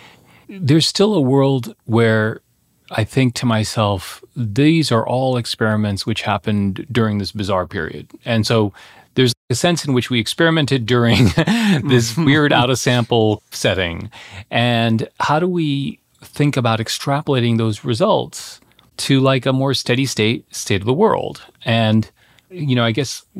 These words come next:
I'll put it crassly, which is the direction of travel on predictions is towards return to where we were,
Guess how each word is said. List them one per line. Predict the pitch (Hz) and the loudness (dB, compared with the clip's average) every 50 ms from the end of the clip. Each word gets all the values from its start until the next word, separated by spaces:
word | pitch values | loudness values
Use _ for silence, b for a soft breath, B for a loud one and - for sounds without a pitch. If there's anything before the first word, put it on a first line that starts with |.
| 170 151 156 | -14 -12 -12
I'll | - 143 127 117 | -8 -6 -6 -6
put | - - 131 | -4 -4 -4
it | 120 117 - | -4 -4 -4
crassly, | - 113 110 110 110 - - 117 117 - - | -4 -2 -2 -2 -2 -4 -8 -12 -12 -12 -10
which | - 131 113 - - | -8 -6 -6 -6 -4
is | 123 110 110 - | -4 -6 -6 -4
the | - 123 | -2 -2
direction | 120 139 180 208 - - - 175 | 0 0 0 0 -2 -4 -4 -4
of | 143 113 | -4 -4
travel | - - 135 127 123 113 110 101 101 | -4 -2 0 0 0 0 -2 -4 -4
on | 113 113 110 | -4 -4 -4
predictions | 104 - - 110 113 113 - - - - - - 123 - - b b b b b _ | -4 -4 -4 -4 -4 -4 -4 -8 -10 -10 -10 -10 -10 -12 -14 b b b b b _
is | 185 135 123 120 113 110 101 95 - - b b b _ - | 0 0 2 2 2 0 0 -2 -6 -12 b b b _ -8
towards | - 110 110 113 113 110 101 104 | -4 0 0 2 2 0 -2 -2
return | 107 110 110 - - 123 117 113 113 107 | -4 -4 -4 -4 -2 0 2 2 2 0
to | - 113 | 0 -2
where | 107 104 104 98 | 0 0 0 0
we | 101 95 | -2 -2
were, | 87 95 95 92 87 87 90 92 | 0 0 0 0 0 -2 -4 -8